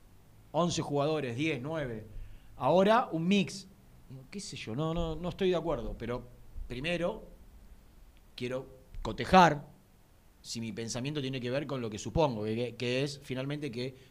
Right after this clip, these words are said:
Pusineri va a ser un mix entre titulares y suplentes. Y para eso, para que nos cuente la información desde Villadomínico, lo estoy viendo en este momento, tiene la puerta abierta, mientras Gastón Edul sale al aire con barbijo insólitamente, porque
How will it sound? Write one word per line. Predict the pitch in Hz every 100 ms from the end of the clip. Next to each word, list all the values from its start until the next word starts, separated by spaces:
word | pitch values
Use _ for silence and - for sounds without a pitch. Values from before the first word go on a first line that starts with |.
| -
Pusineri | 117 113 135 139
va | 120
a |
ser | 139
un | 139
mix | 135 - - - - - -
entre | - 107 113
titulares | 110 113 131 135 113
y |
suplentes. | 107 98 107 95 87 85 - - - - -
Y | 110
para | 131 123 170
eso, | 175 - 160 175 - - -
para | 101 101
que |
nos | 101 -
cuente | 202 214 143
la | 120
información | 117 120 120 131 127
desde | 120
Villadomínico, | 120 120 127 139 135 123 123 139
lo | 120
estoy | 131 151
viendo | 147 139 123
en | 123
este | 120
momento, | 127 135 139
tiene | 123 123
la | 120
puerta | 117 131 127
abierta, | 135 160 147 151 - - -
mientras | 127 131 139
Gastón | 143 139 190
Edul | 170 147 123
sale | 151 147
al | 147
aire | 175 165 131 98
con | - 117
barbijo | 120 127 175 156 120
insólitamente, | 110 120 117 117 135 139 107
porque | 98 92 92